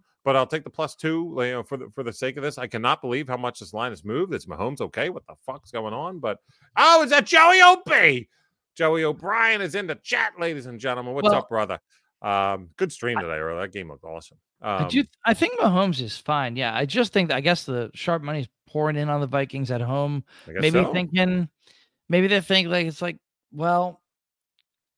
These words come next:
Speaker 2: they finally got a win. They, their season is absolutely still on the line. Another loss here, and it just looks just hopeless for them, right?
Speaker 1: Right.
Speaker 2: Um, I don't know. I, I, I can't see it. I can't see them actually getting the W.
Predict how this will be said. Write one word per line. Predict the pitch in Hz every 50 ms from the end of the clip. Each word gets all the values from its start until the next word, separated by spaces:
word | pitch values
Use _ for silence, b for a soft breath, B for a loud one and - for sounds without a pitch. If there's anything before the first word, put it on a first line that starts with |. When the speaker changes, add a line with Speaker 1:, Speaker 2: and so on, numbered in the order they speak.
| _ _ _ _ _ _ _ _ -
Speaker 2:
they | 147 131 165 175 180 185 190 190 185 185 180 175 _ _ _ _
finally | - - 180 175 185 190 208 208
got | 196 196 196
a | 196
win. | 185 160 151 147 147 160 160 - _ _ _ _ _ _ _ _ _ _ _ _ _ - 120
They, | 117 151 151 151 151 123 - - _ _ _ _ _ _ _ _ -
their | 156 143 147
season | 151 - - 196 185 185 208 196
is | 170 147 160
absolutely | 143 147 151 139 - - 170 165 165 165 151
still | - - - 170 160 127
on | 113 131 139 143 151
the | 151
line. | 143 131 139 143 135
Another | 131 135 143 156 175 170
loss | 156 151 151 151 156 147 - -
here, | - 151 156 156 139
and | 127 123 123 120 -
it | 120 117
just | - 143 120 113 120
looks | 135 131 - - - - - - _ _
just | - 127 107 101 - _ -
hopeless | 127 135 175 196 - 170 123 - -
for | - - 117
them, | 110 104 101 98 104
right? | 107 113 131 147 - - -
Speaker 1:
Right. | 80 87 131 180 175 - - _ _ _ _ _ -
Speaker 2:
Um, | - 127 127 127 127 127 127 127 123 120 117 113 113 - _
I | - 151
don't | 175 208 226
know. | 233 220 160 - _ _ _ -
I, | - 160 175
I, | 147 151 185 202 170 - 156
I | 165
can't | - - 226 226 190
see | - - 214 185
it. | 160 131 - _ _ _ -
I | 143 139
can't | - - 190 180 -
see | - 208
them | 180 190 185
actually | 175 170 160 - - 160
getting | 165 156 147
the | 151
W. | 143 131 151 139 131 123 117 113 107